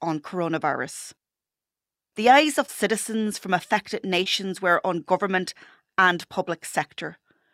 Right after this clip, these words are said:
We looked to them for leadership and answers. It was very clear from the outset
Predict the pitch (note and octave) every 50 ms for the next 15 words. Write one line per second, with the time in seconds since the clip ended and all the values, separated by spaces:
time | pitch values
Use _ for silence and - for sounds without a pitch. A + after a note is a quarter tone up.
0 | _ _ _ - F3+ F#3+ A#3 C4 C#4 C#4 C4 C4 - - - - A3 A#3+ A#3 A3
1 | A3 A3 G3+ - - F#3 E3+ E3+ G#3 G#3 A3 A3+ G3+ - - G#3+ G#3 - - _
2 | - _ _ _ - F#3 F3+ F#3 F#3 - - - - D#3 D#3 D3 - - D#3 A#2+
3 | - - - - - _ _ _ _ _ _ _ _ _ _ _ _ - A3 G#3
4 | A3+ G#3+ - - C#4 D4 D#4+ E4 - - - A#3 A3+ A3 G#3+ - - G#3+ G3 G3
5 | F3+ - F3+ F3+ F#3 - - - - G3+ G3+ F#3+ - -